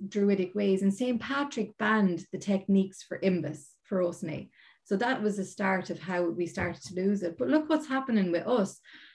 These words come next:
I had that, you know, I had that experience, totally spontaneous. You had a Cormac, you're going to have it, Daryl. And you were actually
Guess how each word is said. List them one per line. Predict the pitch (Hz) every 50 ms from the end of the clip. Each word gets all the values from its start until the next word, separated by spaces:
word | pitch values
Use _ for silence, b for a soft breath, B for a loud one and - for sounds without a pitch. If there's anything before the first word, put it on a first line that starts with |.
| b b _ -
I | 240 262
had | 262 240 226 208 190 -
that, | 180 175 175 - - _ _ _ _ _ _ _ _ - - -
you | - 233 226
know, | 202 196 185 185
I | - 220
had | 226 220 214 196
that | 208 185 156
experience, | - - - - - 180 180 175 170 175 175 180 190 196 -
totally | - - - 240 233 240 247 240 208 180 175
spontaneous. | 170 - - 175 175 170 175 190 175 170 170 165 165 170 190 196 - -
You | 247 254 254
had | 220 214 196 170
a | 165
Cormac, | - - 180 170 180 180 185 180 -
you're | 220 254 262 247
going | 190 214 240 247 226
to | 196
have | 185 185 165 151 160
it, | 170 143
Daryl. | 135 160 156 156 160 175 190 202
And | 233 240
you | 277 330 392
were | 440 415
actually | 359 - - - - - 262 233 202